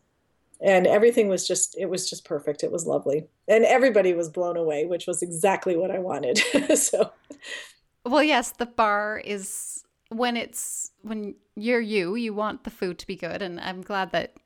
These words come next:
Speaker 2: it was a success.
Speaker 1: Yeah, it turned out really great. And I will say there was a point when I was just like,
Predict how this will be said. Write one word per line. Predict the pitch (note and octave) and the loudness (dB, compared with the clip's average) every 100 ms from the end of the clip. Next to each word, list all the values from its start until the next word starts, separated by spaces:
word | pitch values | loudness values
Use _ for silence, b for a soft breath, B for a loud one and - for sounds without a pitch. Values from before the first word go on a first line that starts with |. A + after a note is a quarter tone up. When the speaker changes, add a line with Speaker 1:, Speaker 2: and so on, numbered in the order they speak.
| _ - | _ -16
Speaker 2:
it | F3+ | -14
was | F3 - | -12 -12
a | F#3 | -12
success. | - A3 - C#4 - F3 - - - _ _ _ _ _ _ | -14 -14 -6 -4 -4 -6 -12 -16 -18 _ _ _ _ _ _
Speaker 1:
Yeah, | F#3+ F3+ | -6 -4
it | F3+ G3+ | -2 -4
turned | - A3+ | -2 0
out | G#3 F3+ | 2 2
really | F3+ F3+ | 0 -2
great. | F3 D#3+ D#3 | 0 0 4
And | A#3 | 4
I | A#3+ | 6
will | A#3+ C4 | 6 4
say | C4 A#3 | 4 2
there | G#3 G3 | 4 2
was | G3 | 2
a | G3 | -2
point | F#3+ G3+ F#3 | -4 -4 -4
when | F3 F3+ | -4 -4
I | F3+ | -2
was | F3 | -4
just | F3+ F3 | -4 -4
like, | F3 D#3+ | -2 -4